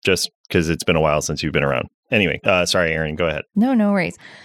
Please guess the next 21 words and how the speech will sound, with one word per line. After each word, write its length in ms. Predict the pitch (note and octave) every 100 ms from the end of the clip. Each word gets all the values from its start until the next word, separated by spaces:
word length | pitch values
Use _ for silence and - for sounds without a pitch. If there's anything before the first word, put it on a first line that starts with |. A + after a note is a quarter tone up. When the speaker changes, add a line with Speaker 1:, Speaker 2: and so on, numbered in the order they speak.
| - -
Speaker 2:
So 160 | D#4 -
I 120 | D4
know 320 | C#4+ C#4+ D#4
that, 280 | F4 D#4+ A#3+
like, 340 | A3 F#3 - _ _
you 720 | G#3 G#3 A3 A3 A3 G#3+ G#3+ - _ _ -
like 280 | F#3 F#3+ -
being 200 | A#3+ G#3
my 160 | G3+
boyfriend, 640 | F#3 E3+ F#3 - D#3+ D#3+ - - -
and 100 | B3 A#3+
I 100 | C4+
really 320 | E4+ G4+ F4+
like 240 | D4+ E4 - _
being 200 | D4 C#4+
your 120 | C4+
girlfriend 680 | C4 B3+ G4 - A3 G3 G3+
so 260 | - C4 C#4+
much. 380 | C#4+ C#4+ - A#3
Like, 260 | A3+ -
you're 200 | B3 E4+